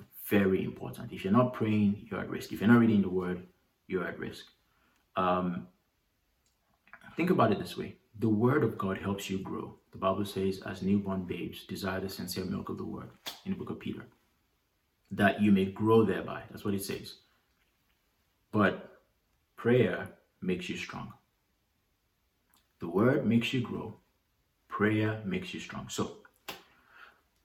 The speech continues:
if you give birth to a child, you give the child food, naturally the child is gonna grow and develop. It's gonna become,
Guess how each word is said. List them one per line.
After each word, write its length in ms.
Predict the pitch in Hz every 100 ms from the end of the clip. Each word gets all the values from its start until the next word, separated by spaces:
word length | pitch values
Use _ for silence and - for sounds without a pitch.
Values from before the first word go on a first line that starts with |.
| _ _ _ _ _ _ _
if 160 | 127 117
you 60 | 180
give 140 | 160
birth 160 | 143 -
to 60 |
a 40 | -
child, 320 | - - - - _ _ _ _
you 80 | -
give 120 | 104
the 60 | 104
child 260 | 110 104
food, 220 | - - - - - - - _ _ _ _ _ _ -
naturally 360 | 180 - 95
the 120 | 92
child 200 | 95 107
is 80 | 104
gonna 180 | 110 104
grow 420 | 101 - 156 - -
and 100 | -
develop. 520 | 92 110 104 - - _ _ _ _ _ _
It's 100 | _
gonna 200 | - 87
become, 800 | 85 - - 92 92 92 92 104